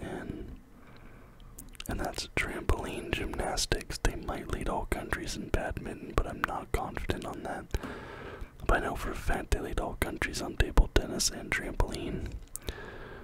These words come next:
gymnastics. And now we're coming into the top five.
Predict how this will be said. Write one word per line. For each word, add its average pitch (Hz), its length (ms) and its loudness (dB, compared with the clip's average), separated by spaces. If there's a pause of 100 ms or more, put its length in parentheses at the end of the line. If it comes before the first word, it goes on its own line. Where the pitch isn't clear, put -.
(380)
gymnastics. - 1200 0 (1500)
And - 120 0
now - 160 2
we're - 100 0
coming - 340 -2
into - 220 4
the - 120 2
top - 320 4
five. - 720 0